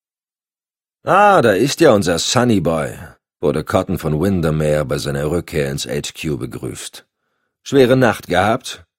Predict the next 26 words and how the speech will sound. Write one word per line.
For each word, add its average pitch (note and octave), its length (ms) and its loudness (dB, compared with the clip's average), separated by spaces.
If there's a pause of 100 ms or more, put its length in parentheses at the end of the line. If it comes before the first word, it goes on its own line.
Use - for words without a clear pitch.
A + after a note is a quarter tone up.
(340)
Deine F2+ 200 -2
rot F#2+ 300 2
geränderten A2+ 640 2
Augen A2+ 340 0
verraten E2+ 580 -4
dich.“ - 380 -16 (1120)
„Ich G2+ 220 -4
geb C3 140 2
dir B2 160 4
einen A2 140 2
guten G2+ 260 -2
Rat, E2+ 260 -2
Süße“, - 480 -10 (480)
erwiderte - 480 -10
Cotton. - 460 -16 (640)
„Nerv A#2+ 380 0
mich F#2+ 240 -4
bitte F2 260 -4
nicht D#2+ 300 -4
auch C#2+ 280 -6
noch. - 380 -12 (480)
Auf E2+ 200 0
mich C#3 200 0
wurde C3 200 2
vorhin B2 340 0
geschossen, C#3+ 640 -2